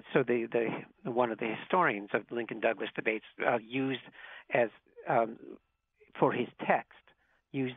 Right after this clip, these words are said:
the Democratic papers, um, sorry, the,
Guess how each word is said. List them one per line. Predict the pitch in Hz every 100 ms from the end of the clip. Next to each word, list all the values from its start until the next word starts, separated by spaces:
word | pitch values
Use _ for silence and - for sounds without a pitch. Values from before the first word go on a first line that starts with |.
| -
the | 117 107 - _ 139
Democratic | 143 196 185 - 113 107 104 _ _ _ _ _ -
papers, | 123 95 110 107 - _ _ _ _
um, | 143 117 117 - - - _ - -
sorry, | - 110 165
the, | 123